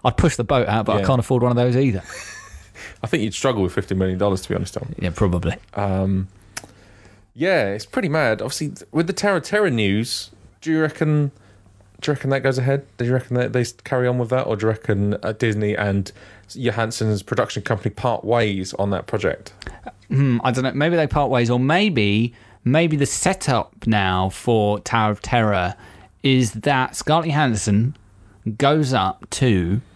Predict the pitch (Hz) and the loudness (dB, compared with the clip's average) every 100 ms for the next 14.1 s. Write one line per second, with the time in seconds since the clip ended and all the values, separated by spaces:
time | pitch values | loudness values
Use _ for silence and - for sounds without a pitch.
0 | - - 101 123 - - - 117 107 - | -20 -8 -2 0 -2 -6 -4 -2 -2 0
1 | 110 98 - 110 104 - 120 127 - 101 | 2 0 0 -2 -2 -2 -2 0 0 -2
2 | - - - - - - - - - - | -2 -10 -10 -12 -18 -16 -16 -18 -14 -2
3 | 117 - 90 107 - - - _ 135 127 | -2 0 -2 -2 -6 -12 -18 _ -10 -2
4 | 139 151 185 - 120 160 - 110 113 123 | 2 2 0 -2 0 0 -2 -4 0 2
5 | 123 113 135 156 175 185 202 143 156 - | 4 2 0 2 2 2 2 2 0 0
6 | 120 123 120 123 127 120 139 123 127 123 | 0 2 2 2 0 0 0 2 0 0
7 | 135 151 147 147 160 156 110 85 - 147 | 0 0 0 2 2 2 0 -2 -2 0
8 | 151 160 135 151 147 151 147 165 160 - | 2 2 0 2 2 2 2 0 -2 -2
9 | 143 151 131 117 87 - - - 120 117 | 0 2 0 0 -2 -4 -12 -2 0 0
10 | 113 101 156 139 139 120 107 123 113 117 | -2 0 0 2 0 0 -2 -2 0 -2
11 | - - 104 - - - - - - - | -2 -2 0 0 -6 -20 -20 -20 -20 -8
12 | 117 120 120 123 113 - 110 101 127 - | 0 2 2 2 2 0 -2 0 0 2
13 | 113 90 120 113 117 123 117 117 110 101 | 0 0 0 0 0 0 2 2 0 -2